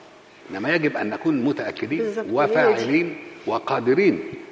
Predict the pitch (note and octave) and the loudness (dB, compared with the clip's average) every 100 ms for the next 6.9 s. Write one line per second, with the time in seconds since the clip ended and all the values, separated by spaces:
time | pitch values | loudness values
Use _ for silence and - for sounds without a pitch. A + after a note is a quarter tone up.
0 | - G#2+ A#2 D3 - A2+ G2+ - F3+ C3 | -6 -4 -2 -4 -6 -6 -6 -2 2 4
1 | A2 C3+ D3 C3+ A2 G2 F3 D#3+ - - | 2 0 0 -2 -4 -2 -2 -2 -10 -16
2 | - A#2 C#3 A#2+ A#2+ G2+ G#2 A2 C#3 A#2+ | -8 -2 0 2 0 -4 -6 -4 -4 -2
3 | D#3+ C3+ D#3 F3 E3+ - - - - - | -2 0 2 2 0 -10 -14 -16 -20 -20
4 | - - - - - - - - - E2+ | -20 -20 -20 -20 -18 -18 -20 -20 -16 -6
5 | B2+ - D#3 A#2 A2+ A#2 E3+ - - G#2 | -2 0 0 -2 -4 -2 -2 0 -2 0
6 | C#3+ D3 A2 G#2+ D3 C#3+ C3+ C#3 F3+ | 0 0 -4 -4 -4 -4 -6 -2 -2